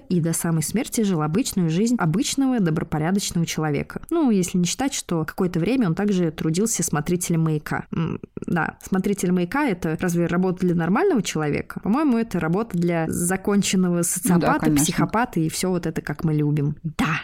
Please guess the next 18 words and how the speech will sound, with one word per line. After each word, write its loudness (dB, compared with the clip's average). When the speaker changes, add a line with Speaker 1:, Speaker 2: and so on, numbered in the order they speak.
Speaker 2:
И 2
мизантропа. 2
Speaker 1:
Интроверта. 2
Speaker 2:
Психопата -8
вряд -2
ли, -2
а 0
вот -4
социопата, -6
мизантропа, -4
интроверта, -6
да. -4
История 0
выше, -2
а, -4
с, -10
а, -2
нашим -2